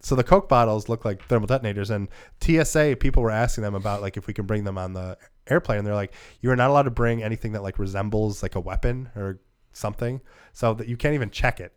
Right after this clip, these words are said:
Like, they weren't even letting people bring through. I mean, there's, you've seen reports of it getting through, obviously,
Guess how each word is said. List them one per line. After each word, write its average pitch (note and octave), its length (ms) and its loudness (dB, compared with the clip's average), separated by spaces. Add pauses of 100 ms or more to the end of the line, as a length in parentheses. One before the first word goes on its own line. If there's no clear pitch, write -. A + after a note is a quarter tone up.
Like, G#2 140 -6
they G#2 100 -4
weren't A#2 160 -2
even A2 140 -4
letting G#2 180 -4
people G#2 280 -4
bring G2 200 -4
through. G2+ 180 -10
I A#2+ 60 -4
mean, D#3 140 -4
there's, E3 340 -4
you've D#3+ 100 -6
seen F3+ 160 -2
reports A2+ 380 0
of G2+ 120 -10
it G2 120 -8
getting F#2+ 200 -6
through, G#2 260 -2
obviously, G#2+ 460 -6